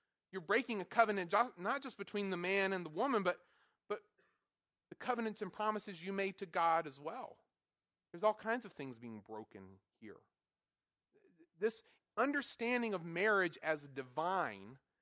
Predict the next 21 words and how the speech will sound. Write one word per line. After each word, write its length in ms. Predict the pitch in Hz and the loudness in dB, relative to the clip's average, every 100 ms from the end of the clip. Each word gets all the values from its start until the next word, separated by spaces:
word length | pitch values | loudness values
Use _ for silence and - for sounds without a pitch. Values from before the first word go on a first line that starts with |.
| _ _ - - | _ _ -20 2
has 320 | 220 254 285 - - | 8 8 6 -4 -12
to 160 | - 233 190 | -6 -6 -6
come 340 | - 226 202 160 | -2 -2 -2 0
back 360 | 170 185 185 | 4 4 4
into 360 | 196 175 - 175 | -2 -8 -10 -4
our 180 | 123 135 - | -2 -2 -4
thinking 360 | - 135 120 90 76 _ _ _ _ _ _ _ _ | -12 -10 -12 -20 -20 _ _ _ _ _ _ _ _
on 320 | 151 160 151 147 - | -2 0 0 -4 2
all 380 | 190 240 240 214 | 8 10 10 8
of 140 | 160 | 4
these 200 | 147 123 | -2 -2
issues, 380 | 127 135 147 131 | -4 -4 -8 -6
but 180 | 151 143 | -6 -6
particularly 640 | 156 - 294 294 233 202 | -12 -6 -6 -4 -2 0
in 100 | 180 | 0
the 100 | 175 | -2
issue 340 | 165 165 175 170 - - | -4 -6 -8 -10 -14 -12
of 100 | 151 | -10
same-sex 640 | - 196 196 190 165 147 - | -6 -4 -4 -2 -4 -4 -4
marriage. 400 | 190 226 110 - - - _ _ _ - | -2 0 -2 -8 -18 -20 _ _ _ -10
Matt 360 | 143 208 233 | 0 4 4